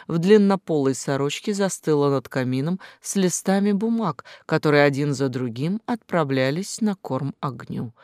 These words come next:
На Марка пахнуло волной такой ядреной смеси зловония вперемешку с дымом чадящего камина,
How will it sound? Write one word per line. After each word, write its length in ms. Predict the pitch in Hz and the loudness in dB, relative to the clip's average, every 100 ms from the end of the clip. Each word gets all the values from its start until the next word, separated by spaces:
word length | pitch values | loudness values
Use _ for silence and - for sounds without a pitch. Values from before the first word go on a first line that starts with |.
| - - - | -20 -16 -2
На 240 | 160 180 | 2 4
Марка 420 | 180 180 185 - 165 | 4 4 2 -2 -2
пахнуло 560 | 180 - 170 185 175 | -2 0 2 2 2
волной 420 | 170 170 170 185 | 2 2 2 0
такой 380 | 170 165 - 190 | 0 -4 0 0
ядреной 720 | 139 170 151 160 180 160 143 | 2 2 2 2 2 0 0
смеси 540 | 131 - 147 160 - 135 | -2 -4 -2 -2 -4 -8
зловония 960 | 117 127 123 113 160 226 151 - - - - - - | -8 -6 -6 -6 -4 -2 -2 -6 -12 -18 -20 -20 -12
вперемешку 680 | - 175 170 175 - - 147 | 2 4 6 2 -2 -4 -6
с 120 | 127 | -4
дымом 480 | 123 147 175 208 208 _ _ | -4 -2 0 -2 -4 _ _
чадящего 720 | - 165 135 135 - - 151 | -6 -4 0 -2 -4 -8 -8
камина, 520 | - 185 185 185 135 | -6 -4 -2 0 -2